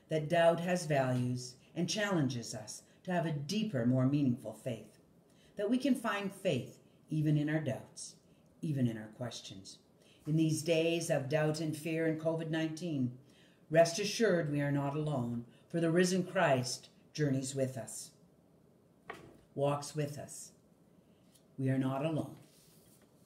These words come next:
Thanks be to God. Let us pray.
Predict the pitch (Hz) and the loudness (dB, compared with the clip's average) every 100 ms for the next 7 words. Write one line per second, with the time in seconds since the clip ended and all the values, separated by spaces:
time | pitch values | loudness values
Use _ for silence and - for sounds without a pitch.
0 | - - - 123 - - 123 - - _ | -20 -16 -4 -4 -4 -6 -8 -8 -16 _
1 | _ _ _ - _ _ _ _ _ - | _ _ _ -20 _ _ _ _ _ -18
2 | - - - - - _ _ _ _ _ | -16 -18 -20 -20 -20 _ _ _ _ _
3 | _ _ _ _ 131 - - - - - | _ _ _ _ -8 -8 -8 -16 -20 -20